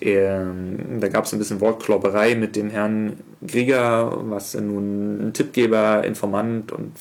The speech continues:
V-Person ist. Und es kristallisierte sich heraus, dass Svensch wohl so eine Art Tippgeber war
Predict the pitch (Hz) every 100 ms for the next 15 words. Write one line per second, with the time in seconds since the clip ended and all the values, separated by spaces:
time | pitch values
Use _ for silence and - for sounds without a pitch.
0 | - 143 147 117 123 135 139 151 - _
1 | _ _ - - - - - - - -
2 | _ _ _ _ _ - _ - 110 107
3 | 110 104 98 - 104 - 113 110 107 107
4 | 123 113 110 107 98 104 113 117 - 104
5 | 101 - - - 113 104 104 - - 110
6 | 101 104 147 190 - _ - 156 151 147
7 | 139 135 175